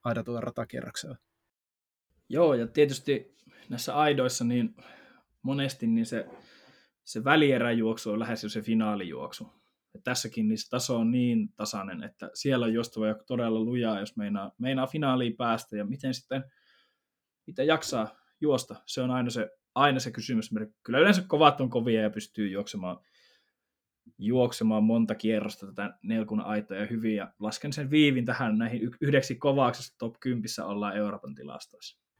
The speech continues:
Speaker 1: Toi oli kyllä mielenkiintoinen, kun nostit tää esiin, koska että jos sa-, jos sinne finaaliin pääsee, niin siihen on mielenkiintoiset asetelmat, koska käytännössähän Femke Bol on tosta porukasta ainoa,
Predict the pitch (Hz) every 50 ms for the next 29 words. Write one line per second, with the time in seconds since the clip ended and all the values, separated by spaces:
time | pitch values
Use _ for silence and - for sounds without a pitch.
0 | _ _ _ _ - 165 156 127 113 92 120 123 139 165 185 190 175 139 - 131
1 | 120 131 131 131 131 123 143 139 _ - 135 143 151 139 - - 117 _ - 131
2 | 120 135 143 - - 143 117 107 101 104 98 - - 113 92 - - 110 - _
3 | _ - 107 135 147 139 - - - _ _ _ _ _ _ _ _ _ _ _
4 | _ _ - - - - - 151 135 156 165 - - _ - _ _ _ - -
5 | - 143 139 135 - 170 170 170 156 139 123 117 117 - - 160 160 147 117 -
6 | - 95 90 92 87 87 87 - _ _ _ _ _ _ _ - - 156 120 98
7 | 110 117 139 160 165 131 101 90 85 80 76 80 90 - - - - 92 - 113
8 | 95 90 95 90 92 - - - - - _ - 120 123 143 160 156 143 113 101
9 | 98 - - 113 98 90 98 92 90 - _ _ _ _ _ _ _ _ _ _
10 | - 131 135 143 135 - - 123 107 120 127 127 123 110 101 92 - _ _ _
11 | _ _ - 123 98 92 107 - - - - - 104 - 104 92 95 - - -
12 | - 113 120 117 123 120 107 95 92 80 101